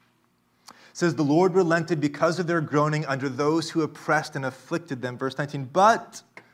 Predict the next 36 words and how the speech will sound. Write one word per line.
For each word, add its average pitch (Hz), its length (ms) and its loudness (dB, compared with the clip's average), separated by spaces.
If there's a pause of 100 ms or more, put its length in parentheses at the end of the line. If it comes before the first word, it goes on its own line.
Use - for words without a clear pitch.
(640)
when 131 140 -6
the 143 60 0
judge 151 440 2
died, 156 320 6
the 143 80 -4
people 151 340 -6
returned 175 1000 -4
to 156 160 -2
ways 151 680 0
even 156 320 -4
more 139 240 -4
corrupt 135 840 -2
than 127 200 -12
those 120 280 -6
of 110 140 -14
their 113 320 -4 (380)
ancestors." 110 680 -14
Man, 131 200 -14
for - 160 -20 (100)
Israel, 147 460 -8
they 120 160 -18
just 117 260 -18 (100)
don't 123 220 -16
learn 123 160 -16
their 113 120 -18
lesson. 110 340 -14 (680)
It 143 120 -4
just 156 200 -6
gets 151 160 -8
worse 135 480 -2
and 123 300 -6
worse 120 400 -2
and 120 260 -12
worse 113 400 -4
and 113 220 -14
worse. - 520 -16